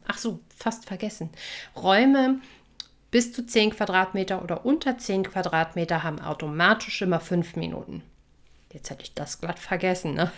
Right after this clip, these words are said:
<laughs> Und dann ma-, stellt jemand den Wecker für einen ganz, ganz kleinen Raum auf eine Minute dreißig. Nee, das macht natürlich keinen Sinn. Also fünf Minuten ist das Minimum. So, und wenn ich nicht so viel Energie habe, dann kümmere ich mich wirklich nur um die Räume, die fünf Minuten haben, weil ich weiß, dann bin ich in fünfzehn Minuten durch am Tag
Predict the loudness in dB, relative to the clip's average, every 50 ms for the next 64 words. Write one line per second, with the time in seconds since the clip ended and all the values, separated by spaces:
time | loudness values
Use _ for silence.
0 | -16 -20 -16 -2 2 4 4 6 4 4 0 -2 -4 -12 -12 -10 -10 -8 -10 -4
1 | 2 2 2 4 6 4 4 4 4 2 4 6 6 6 8 8 6 6 6 6
2 | 4 6 6 4 2 4 2 0 0 0 2 4 6 6 6 6 6 6 6 6
3 | 2 -2 0 0 0 2 2 4 4 4 2 2 0 -2 0 2 4 4 2 2
4 | -4 -6 -2 -2 -2 -2 -2 -12 -16 -18 -18 -8 -2 -2 0 2 0 0 0 0
5 | -2 -2 0 0 0 0 -2 -4 -4 -4 -4 -4 -4 -6 -8 -8 -10 -10 -12 -14
6 | -20 -20 -20 -20 -20 -20 _ _ _ _ _ _ _ -20 -20 _ -20 -12 -12 -12
7 | -10 -4 -2 0 0 2 0 -2 0 2 4 4 4 4 2 2 4 4 4 2
8 | 2 -2 -4 -2 -2 -4 -4 -6 -6 -8 -8 -8 -8 -6 -6 -6 -6 -6 -6 -8
9 | -8 -10 -12 -16 -18 -20 -16 -4 0 2 2 2 2 2 4 4 4 2 2 0
10 | 2 2 2 2 2 -2 -2 0 0 2 2 2 2 2 0 0 0 0 0 0
11 | 0 0 0 0 0 0 -2 -4 -4 -2 0 2 4 4 4 2 -2 -6 -6 -8
12 | -8 -6 -4 -6 -6 -6 -8 -4 0 2 4 4 4 4 4 2 2 2 2 2
13 | 4 4 4 4 4 4 2 2 2 -2 -2 -2 0 2 2 4 4 2 2 -2
14 | -2 -2 -2 0 0 0 0 0 0 0 0 0 2 2 0 0 -2 -2 0 0
15 | 0 0 0 -2 2 6 6 6 4 4 0 2 2 4 4 4 4 2 0 -2
16 | -6 -2 2 2 2 2 0 -2 -4 -4 -6 -4 -4 -4 -4 -6